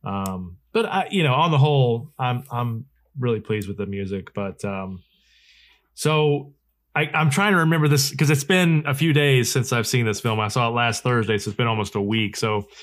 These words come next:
it's not exactly fresh in my memory. So forgive me if I forget some things here. But, um, one thing that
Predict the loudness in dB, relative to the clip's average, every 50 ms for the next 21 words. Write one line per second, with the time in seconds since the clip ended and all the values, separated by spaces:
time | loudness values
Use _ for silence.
0 | -14 -8 -6 -6 -4 0 0 2 2 2 0 -2 -6 -10 -10 -10 -8 -4 0 0
1 | 0 0 0 0 0 0 0 0 -2 0 0 -2 -2 -2 -2 -2 -2 -2 -2 -2
2 | -4 -4 -4 -4 -4 -4 -4 -4 -6 -4 -4 -4 -4 -4 -6 -8 -6 -8 -8 -8
3 | -8 -6 -6 -6 -6 -8 -8 -8 -6 -6 -6 -6 -6 -6 -4 -4 -4 -4 -4 -6
4 | -6 -8 -14 _ _ -20 -20 -20 -20 -20 -20 _ _ _ -2 0 2 2 2 0
5 | 0 -2 -2 -2 0 0 2 0 0 0 0 0 2 2 2 4 4 2 2 0
6 | -4 -8